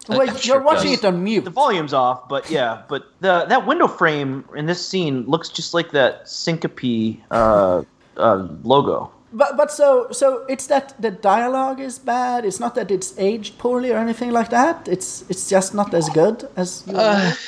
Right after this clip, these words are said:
Speaker 2: I mean,
Speaker 3: It's
Speaker 2: there's
Speaker 3: the script.
Speaker 2: holes. There, I mean, there's holes in it.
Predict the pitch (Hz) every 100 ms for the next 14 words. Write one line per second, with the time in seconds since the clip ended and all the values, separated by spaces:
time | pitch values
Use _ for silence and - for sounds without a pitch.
0 | 175 220 220 202 196 165 - - 190 185
1 | 185 175 - - 208 202 175 202 208 196
2 | 190 117 135 135 147 139 135 - -